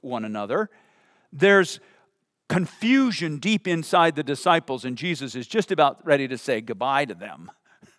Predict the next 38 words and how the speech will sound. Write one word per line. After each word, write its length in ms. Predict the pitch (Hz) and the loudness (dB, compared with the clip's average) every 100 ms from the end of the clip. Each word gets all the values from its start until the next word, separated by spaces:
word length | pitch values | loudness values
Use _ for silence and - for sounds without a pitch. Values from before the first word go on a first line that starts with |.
| _ _ _ _ _ _ _ - - _ _ _ _ | _ _ _ _ _ _ _ -20 -20 _ _ _ _
So 300 | - - 135 | -10 0 0
he 400 | 120 131 135 - _ _ _ - | 0 -4 -6 -10 _ _ _ -6
teaches 440 | 180 180 151 123 | -4 -4 -6 -6
them 180 | 123 117 | -8 -8
so 240 | - 160 | -6 -6
patiently 760 | 151 156 147 - 131 110 101 104 | -4 -4 -4 -6 -14 -12 -12 -12
and 100 | 101 | -8
so 260 | - 143 | -2 -2
deeply 520 | 139 131 131 - 107 101 | -2 -8 -8 -10 -12 -12
here 240 | 135 117 | -12 -10
in 80 | 110 | -10
verse 240 | 117 110 | -12 -14
forty-two. 680 | - 120 113 - 127 110 101 - - - | -12 -12 -12 -12 -10 -10 -12 -20 -20 -10
Jesus 320 | 151 147 147 | -8 -6 -8
called 320 | - 151 151 | -2 0 0
them 160 | 151 151 | -2 -6
to 240 | - 202 | -8 -8
him, 260 | 165 120 117 | -6 -6 -6
and 120 | 117 | -8
he 40 | 117 | -6
said 260 | - 139 | -4 -4
to 80 | 127 | -4
them, 400 | 120 113 113 110 _ - - - | -6 -6 -8 -14 _ -20 -20 -10
"You 200 | 151 175 | -4 -2
know 400 | 208 294 285 240 | 0 2 2 2
that 240 | 147 139 | -2 -2
those 360 | 127 120 123 - | -4 -6 -8 -10
who 200 | 143 127 | -4 0
are 160 | 123 | -2
considered 560 | - 123 - 147 135 123 | -2 -10 -8 -8 -8 -8
rulers 280 | 139 139 117 | -8 -8 -8
of 100 | 117 | -10
the 100 | 117 | -10
Gentiles 640 | 117 131 123 117 110 101 | -8 -8 -6 -4 -4 -8
lord 240 | 117 127 113 | -10 -10 -8
it 80 | |
over 200 | 113 113 | -10 -10
them, 320 | 104 104 113 | -14 -18 -20